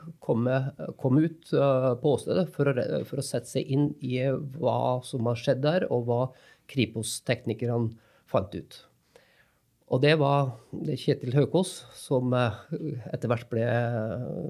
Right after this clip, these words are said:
ble sjef på Kripos, og nå er N K på Kripos. Og jeg tenker at det er litt greit at, eh, i spesielle saker at ledelsen og, eh, kommer ut og ser litt hva, hva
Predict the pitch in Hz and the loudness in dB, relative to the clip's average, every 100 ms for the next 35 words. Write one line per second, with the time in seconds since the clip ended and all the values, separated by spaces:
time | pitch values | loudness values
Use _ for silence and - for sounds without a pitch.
0 | 120 - 156 143 127 120 117 117 123 117 | -8 -8 -8 -6 -6 -4 -4 -4 -6 -4
1 | 117 - 147 123 113 123 110 - 98 110 | -4 -4 -4 -2 -2 -2 -2 -2 -6 -4
2 | 110 - - 120 - 107 - - - - | -2 -2 -4 -6 -6 -8 -8 -12 -10 -6
3 | 123 120 - 156 104 170 107 - - _ | -6 -6 0 0 0 0 0 -4 -12 _
4 | - - - _ - 139 165 139 139 131 | -20 -20 -20 _ -2 4 6 6 4 4
5 | 123 120 117 - 131 123 120 120 117 117 | 4 2 0 0 2 4 4 4 4 4
6 | 113 110 - - 117 117 123 110 123 127 | 2 -2 -8 -4 -4 0 0 0 0 0
7 | 139 101 - 175 - 110 - - - 131 | 0 0 -2 -2 -2 -4 -8 -8 -4 -2
8 | 127 101 - - - 135 117 120 131 - | 2 2 0 -8 -2 0 2 0 -4 -8
9 | - - 127 - - 110 120 127 143 143 | -8 -6 -8 -6 -2 0 2 0 -2 -4
10 | 117 - 120 117 110 - 104 107 - - | -10 -4 -2 0 -2 -2 -2 0 -2 -4
11 | - 135 131 127 113 113 117 117 127 117 | -8 -12 -8 -4 0 0 0 -2 -2 -4
12 | 120 | -6